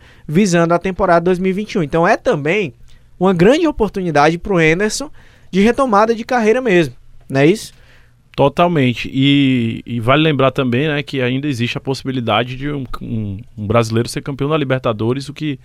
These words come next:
Speaker 1: Sim.
Speaker 2: abriria uma vaga a, a mais na Sul-Americana, né?
Speaker 1: E teremos a Copa do Brasil também, que a final é entre Palmeiras e Grêmio. Agora, Catribe chamou atenção pra um ponto interessante, que é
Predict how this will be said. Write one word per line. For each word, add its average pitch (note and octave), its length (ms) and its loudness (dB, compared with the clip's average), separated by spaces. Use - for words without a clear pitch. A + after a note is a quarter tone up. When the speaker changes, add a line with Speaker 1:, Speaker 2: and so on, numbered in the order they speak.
Speaker 1:
Sim. - 160 -8
Speaker 2:
abriria A#2+ 380 0
uma D3 180 -4
vaga A#2+ 440 -2
a, - 100 -10
a B2+ 80 -6
mais A#2+ 340 -2
na A2+ 160 -6
Sul-Americana, C3 880 -4
né? G2 100 -8
Speaker 1:
E D3 80 -6
teremos F3+ 400 2
a F#3+ 80 0
Copa F#3 260 -4
do F#3+ 120 2
Brasil E3+ 360 2
também, D#3+ 320 0
que D#3 120 -2
a D#3+ 80 2
final D#3 440 0
é E3 140 -2
entre C#3+ 240 -2
Palmeiras E3 640 2
e F#3+ 60 -2
Grêmio. C3+ 360 2
Agora, F3 360 4
Catribe A#3 340 -4
chamou E3 460 2
atenção C#3+ 540 -2
pra C#3 140 2
um C3 100 -4
ponto C3+ 260 -2
interessante, C3+ 800 0
que D3 140 0
é E3 180 4